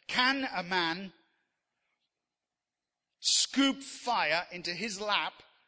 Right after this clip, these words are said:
without his clothes being burned? What's the answer? What's the answer?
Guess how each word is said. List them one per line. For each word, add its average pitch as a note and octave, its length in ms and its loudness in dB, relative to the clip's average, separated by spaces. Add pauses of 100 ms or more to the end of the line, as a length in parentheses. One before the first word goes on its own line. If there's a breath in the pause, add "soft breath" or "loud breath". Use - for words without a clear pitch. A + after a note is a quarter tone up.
(260)
without G#3 320 4
his G#3 140 -2
clothes A3 460 -2
being F3 340 -2
burned? F#3+ 360 2 (340)
What's G3 160 -4
the G#3+ 120 0
answer? G#3 360 0 (1600)
What's D#3 200 -6
the D4 140 2
answer? - 340 2